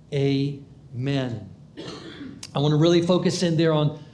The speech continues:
verse number five. If you'll just key in on that verse, we find the Bible tells us to clothe ourselves.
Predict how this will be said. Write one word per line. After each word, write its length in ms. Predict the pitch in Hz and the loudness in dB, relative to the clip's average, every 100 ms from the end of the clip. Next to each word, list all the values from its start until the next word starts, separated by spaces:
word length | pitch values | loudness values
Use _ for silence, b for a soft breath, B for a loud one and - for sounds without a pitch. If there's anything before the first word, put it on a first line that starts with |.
| B | B
verse 220 | 156 165 165 | 0 0 2
number 160 | 147 | 0
five. 520 | - 165 160 165 165 | 0 0 2 2 0
If 140 | 139 117 | -2 -4
you'll 120 | 147 | -4
just 340 | 143 135 - - - - - | -2 -6 -8 -14 -20 -20 -16
key 340 | - 214 180 170 | 0 4 4 4
in 100 | 156 | 2
on 140 | 143 | 0
that 240 | 143 135 | 0 -2
verse, 560 | 131 156 147 - - - B B B B - | 2 2 2 -2 -12 -18 B B B B -6
we 100 | 147 | 0
find 340 | 180 180 175 | 2 4 4
the 60 | 156 | 4
Bible 360 | 160 180 180 | 4 4 2
tells 360 | 170 175 175 170 | 2 2 2 2
us 140 | 156 | -2
to 80 | - | -2
clothe 400 | 151 - 185 175 | -4 0 4 4
ourselves. 880 | 165 147 - 180 156 131 - - - | 2 0 0 2 2 0 -10 -20 -20